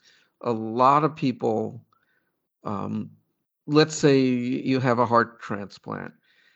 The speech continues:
and the doctors after six months will go, "Y-, you know, you're fine. Y-, the bones in your chest are back together. Your, your scar has healed down the middle of your chest."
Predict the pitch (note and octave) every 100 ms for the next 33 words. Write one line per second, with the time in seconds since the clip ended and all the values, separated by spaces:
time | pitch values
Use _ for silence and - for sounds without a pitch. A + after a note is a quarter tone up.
0 | _ _ - A#2 A2 A#2 A2+ D3+ G3 G#3+
1 | F3 C3 - - C3 B2+ C3+ - C#3 -
2 | - C#3 C#3+ - B2 A#2+ A2+ A#2 A#2+ D#3+
3 | _ _ _ - E3 - - - _ _
4 | - C#3 A#2 A#2+ C3+ D3+ E3+ C#3 G2+ F2
5 | F2+ F#2 - _ - A2+ C#3 D#3+ D#3 C3+
6 | - _ _ - C#3+ C#3+ C#3 - C3+ C3
7 | - C#3+ C#3 C3 C3 - B2+ C3 B2 A#2+
8 | A#2 A#2 A2+ A2 A2 A2+ A2+ - _ _
9 | D4+ - C#3+ A2+ A2 - C3 B2 B2 B2
10 | A#2 - C3 A#2+ A#2+ A#2 _ _ _ _
11 | _ - B2 A#2+ A#2 A#2 A2+ A#2 G#2+ A2
12 | A2 - G#2+ G#2 -